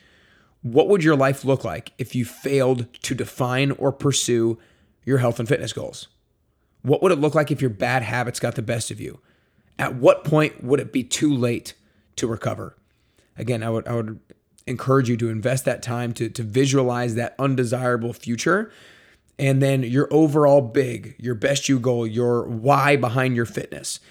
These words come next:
is two to three sentences about your why, about who you wanna become, and about who you want to avoid being. Again, that last part's really key because imagining the worst version of yourself sometimes provides you with the motivation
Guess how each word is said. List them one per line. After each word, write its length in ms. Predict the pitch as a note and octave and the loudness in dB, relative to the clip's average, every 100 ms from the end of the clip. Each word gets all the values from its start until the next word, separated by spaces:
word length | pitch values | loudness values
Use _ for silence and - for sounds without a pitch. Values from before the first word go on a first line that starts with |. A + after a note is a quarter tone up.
| - - - | -20 -10 2
is 300 | C#3+ C#3 - | 4 4 -2
two 280 | - - F#3+ | -2 0 2
to 100 | F#3+ | 2
three 240 | C#3 D#3+ | 2 0
sentences 680 | D#3 C3+ C#3+ C3 - A#2 A2+ - | 2 -2 -2 -4 -4 -6 -8 -8
about 320 | B2 C3 B2 | -4 -4 -2
your 120 | B2 | -2
why, 460 | A2+ C#3+ D3+ G3 A3 - - _ - | 4 4 4 2 -2 -10 -20 _ 0
about 240 | C#3+ B2 | 0 4
who 120 | D3+ | 4
you 120 | E3+ | 4
wanna 160 | E3+ D#3 | 4 2
become, 520 | B2+ - D3 D#3 F3 - _ - | 0 2 4 4 0 -8 _ -8
and 120 | C3+ | -4
about 360 | B2+ B2+ B2+ A#2+ | 0 2 0 -2
who 500 | - D3+ D3+ D3+ C#3+ - - - | 0 4 6 4 0 -10 -20 -2
you 180 | C3 | 0
want 380 | A2+ B2+ B2+ - - _ | 2 0 -2 -8 -16 _
to 200 | - B2+ | -2 -2
avoid 520 | A#2 G#2+ A#2+ A2+ A2+ A2 _ _ _ A2+ | -2 -2 0 0 -2 -8 _ _ _ -4
being. 380 | C3 A2 - - _ | -2 -2 -6 -20 _
Again, 260 | B2 B2 A#2 | -4 -4 -4
that 160 | B2 | -6
last 180 | B2 B2 | -6 -6
part's 240 | - B2 B2+ | -4 -4 -2
really 160 | A#2+ | -4
key 160 | A#2 B2 | -2 -4
because 200 | A2+ A#2+ | -4 -4
imagining 480 | A#2+ C3+ C#3 D#3+ C#3 | -2 0 0 0 0
the 60 | |
worst 340 | A2+ B2+ C#3 - | 0 0 0 0
version 280 | B2+ A#2+ | 0 0
of 80 | A#2 | -2
yourself 360 | A2+ A#2 A#2+ A#2+ | -4 -2 -4 -4
sometimes 600 | - F#3+ G3+ G3 G3 E3 | 2 2 2 0 0 -2
provides 480 | - D3+ C#3 D3+ D3+ | -4 0 2 2 0
you 60 | |
with 100 | C#3+ | -2
the 60 | C3+ | -2
motivation 580 | C3 C3 B2+ C#3+ F3 | -2 0 -2 -2 -2